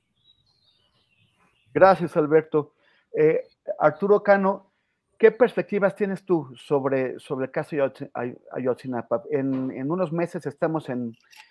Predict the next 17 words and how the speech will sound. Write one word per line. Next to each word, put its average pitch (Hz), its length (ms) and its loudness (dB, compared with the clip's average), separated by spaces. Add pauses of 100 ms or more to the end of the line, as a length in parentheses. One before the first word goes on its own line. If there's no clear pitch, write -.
(140)
en 123 200 -2
mayo, 165 640 2
en, 135 380 -4
en 131 120 -8
cuatro 175 300 -2
meses 160 280 -6
se 127 100 -12
cumplen 143 280 -6
nueve 139 320 4
años, 190 560 -4 (360)
y 143 60 -6
luego 156 300 6
pas-, 147 280 2
pas-, 139 240 2
pasará, 160 360 2
o 170 40 2
sea, - 180 -8